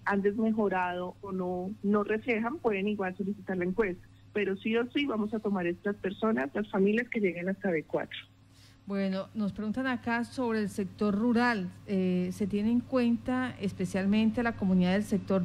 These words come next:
Speaker 2: rural? Eh, en este programa? Es una. Y dos, ¿se tiene en cuenta las personas de la tercera edad que, eh,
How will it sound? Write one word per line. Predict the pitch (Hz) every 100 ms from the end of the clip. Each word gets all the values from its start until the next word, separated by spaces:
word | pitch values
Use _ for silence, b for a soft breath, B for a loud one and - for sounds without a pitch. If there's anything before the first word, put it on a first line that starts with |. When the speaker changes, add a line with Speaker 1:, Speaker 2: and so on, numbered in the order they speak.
| 180
Speaker 2:
rural? | 202 214 240 254 277 294 B B B B
Eh, | 196 190 -
en | 196
este | 202 -
programa? | 220 233 226 262 269 285
Es | 196 185
una. | 247 220 180 -
Y | 233 214
dos, | 247 247 214 - B B B B
¿se | - 226
tiene | 202 226
en | 254
cuenta | 254 254 247 262
las | 247 214
personas | 196 202 233
de | 233
la | 220
tercera | 202 180 214 214 226
edad | 226 233
que, | 233
eh, | 240 233 226 220 208 208 196 190 185 185